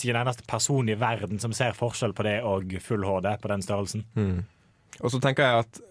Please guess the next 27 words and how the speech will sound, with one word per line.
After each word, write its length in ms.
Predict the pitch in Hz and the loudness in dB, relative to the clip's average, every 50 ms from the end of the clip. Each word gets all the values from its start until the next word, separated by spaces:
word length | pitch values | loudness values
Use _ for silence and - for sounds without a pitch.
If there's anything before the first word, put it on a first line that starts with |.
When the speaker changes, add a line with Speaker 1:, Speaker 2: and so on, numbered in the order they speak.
| - | -6
Speaker 2:
batterilevetiden 720 | 107 113 120 - - 151 151 139 123 107 95 107 95 107 127 | -2 -2 0 2 2 2 4 4 4 4 4 2 2 2 4
må 140 | 139 131 | 4 4
jo 80 | 113 104 110 110 | 4 4 2 0
gå 60 | 104 - | 0 -2
kraftig 460 | - - 135 - - - - 110 104 | -6 -8 -8 -8 -8 -2 0 2 2
ned. 220 | 107 92 139 - - - _ _ _ _ _ _ _ _ _ _ _ _ _ | 4 2 0 -2 -6 -12 _ _ _ _ _ _ _ _ _ _ _ _ _
Altså, 140 | 123 - 135 139 | -2 0 0 2
de 60 | 135 | 2
kunne 140 | 156 151 139 | 4 2 4
fått 160 | 139 135 127 - | 4 2 2 4
liksom, 440 | 131 127 127 139 127 120 117 113 101 | 2 2 4 4 4 4 2 2 0
hvis 80 | 123 123 | 2 2
de 80 | 147 | 4
hadde 140 | 139 127 123 123 | 4 4 4 2
ha-, 200 | 123 - 117 113 - - | 2 2 0 -2 -2 0
halvert, 560 | 143 139 123 139 143 127 113 - - - - | 2 2 4 4 4 4 4 2 -2 -6 -2
eh, 560 | 104 101 104 101 98 98 95 98 98 98 98 98 110 110 - _ - - _ - - - - - | 2 2 4 4 4 2 2 0 0 0 0 -2 -2 -4 -8 _ -20 -20 _ -20 -20 -20 -8 -6
oppløsningen, 460 | - 113 - 113 101 - 101 117 123 - | -4 0 0 0 2 2 2 2 2 2
så 80 | 139 | 4
er 60 | 147 131 | 2 4
det 80 | 113 | 4
sikkert 160 | 110 107 104 - | 2 2 0 0
for 80 | - | -2
femti 200 | - 110 107 104 - | -2 0 0 0 0
prosent 220 | - 101 95 87 98 | 0 0 0 0 0
bedre 160 | 95 90 92 | 0 0 0
batterilevetid. 560 | 98 - - 95 98 92 90 90 - - 151 | -2 -2 0 0 0 0 0 0 -2 -2 -4